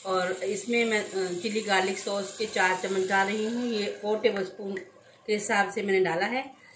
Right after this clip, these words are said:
और इसके साथ ही ये जो ग्रेवी है इसको थोड़ा सा mix करते हैं, और जो मैंने कुछ vegetable इस्तेमाल करनी है उनको भी डाल देते हैं। बारीक कटा हुआ प्याज है ये,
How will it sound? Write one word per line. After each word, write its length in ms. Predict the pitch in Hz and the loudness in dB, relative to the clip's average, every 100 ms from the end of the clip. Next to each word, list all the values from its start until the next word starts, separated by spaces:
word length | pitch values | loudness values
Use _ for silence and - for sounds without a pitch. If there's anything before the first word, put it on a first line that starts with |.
| - - | -20 -10
और 580 | 202 202 208 196 - - | -2 0 0 -2 -8 -6
इसके 260 | 190 202 240 | -4 -2 0
साथ 360 | - 208 202 240 | 2 4 2 0
ही 160 | 233 185 - 196 | -4 -4 -12 -4
ये 180 | 196 185 | 0 2
जो 300 | 190 - - - - - - - - - - 175 | 0 -2 -12 -20 -20 -18 -18 -20 -20 -18 -16 -4
ग्रेवी 400 | 185 190 190 214 | 4 4 4 2
है 140 | 233 | 2
इसको 200 | 226 - | 0 0
थोड़ा 260 | 185 196 190 | -2 0 0
सा 120 | 190 | 0
mix 240 | 190 185 | 0 0
करते 320 | - 247 - 247 | 2 0 4 2
हैं, 120 | 254 | 2
और 360 | 214 185 - - - - | 2 0 -2 -12 -18 -12
जो 220 | 180 190 | -4 0
मैंने 200 | 196 190 | 2 2
कुछ 200 | 190 214 | 2 -2
vegetable 520 | 180 175 175 190 190 | 0 0 0 -2 0
इस्तेमाल 380 | 190 - 190 170 | -2 -2 -2 -2
करनी 320 | 170 185 202 | -2 -4 -2
है 220 | 254 - _ _ _ _ | -4 -8 _ _ _ _
उनको 340 | 196 202 214 208 | -12 -6 -4 -4
भी 320 | 233 302 - - | -4 -8 -14 -6
डाल 200 | 185 147 | -2 -2
देते 280 | 160 156 160 | -4 -8 -10
हैं। 260 | 160 - _ _ _ - - 170 | -10 -14 _ _ _ -20 -16 -4
बारीक 300 | 185 196 - | -2 -2 -2
कटा 200 | 220 214 | -2 2
हुआ 100 | 208 | 0
प्याज 380 | 202 175 185 196 | 2 2 2 0
है 380 | 254 294 - - | -4 -6 -10 -8
ये, 260 | 190 233 | -4 -4